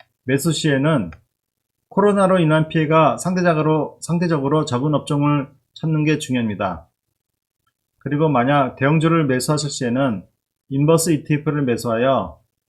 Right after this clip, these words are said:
지수 하락에도 어느 정도 대응할 수 있는 해치 전략을,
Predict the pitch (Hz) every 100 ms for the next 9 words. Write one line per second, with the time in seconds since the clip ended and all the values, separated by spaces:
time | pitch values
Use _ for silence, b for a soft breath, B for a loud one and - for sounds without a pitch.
0 | _ - 139 160 147 151 139 127 139 151
1 | 147 - _ _ _ _ _ _ 123 135
2 | 147 147 151 156 156 - _ _ _ _
3 | _ _ _ _ - 139 165 151 156 123
4 | 127 117 90 - - 185 - 190 165 143
5 | 160 170